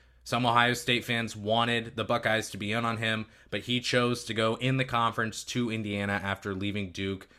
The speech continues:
Five-star, top ten nationally. He's gonna be a star. And then Indiana gets three transfers headlined by, by Kel'el Ware,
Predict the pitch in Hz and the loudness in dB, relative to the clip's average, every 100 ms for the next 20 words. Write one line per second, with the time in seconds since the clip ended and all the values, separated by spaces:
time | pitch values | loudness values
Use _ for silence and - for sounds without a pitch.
0 | _ _ 110 113 110 120 110 104 110 107 | _ _ 0 0 2 4 4 4 0 0
1 | 110 104 101 98 101 95 104 107 95 90 | -2 -2 -2 -2 -4 -4 -4 -4 -4 -4
2 | - - 110 110 113 113 - _ _ - | -6 0 4 4 4 0 -16 _ _ -6
3 | 113 113 117 113 110 110 104 - - - | -2 0 0 0 0 0 -2 -4 -12 -10
4 | 107 127 135 139 139 - _ - 127 123 | 0 2 4 2 -2 -12 _ -4 2 4
5 | 135 135 131 123 120 - 123 123 123 123 | 2 0 0 0 0 2 2 4 4 4
6 | 113 107 101 - - 110 107 104 98 - | 2 0 0 -2 0 4 4 2 -4 -12
7 | - _ _ - 113 120 135 127 110 120 | -20 _ _ -2 4 8 8 6 4 6
8 | 165 220 | 4 0